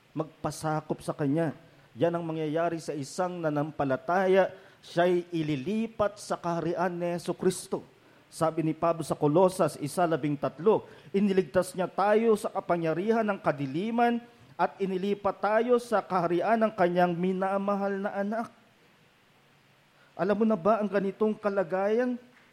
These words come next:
sa pananampalataya? Inilipat ka na ba sa kanyang kaharian?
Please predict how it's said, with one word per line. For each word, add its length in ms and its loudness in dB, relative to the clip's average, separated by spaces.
sa 160 -4
pananampalataya? 1300 0
Inilipat 800 -4
ka 120 -8
na 160 2
ba 280 2
sa 160 -8
kanyang 400 -2
kaharian? 680 -2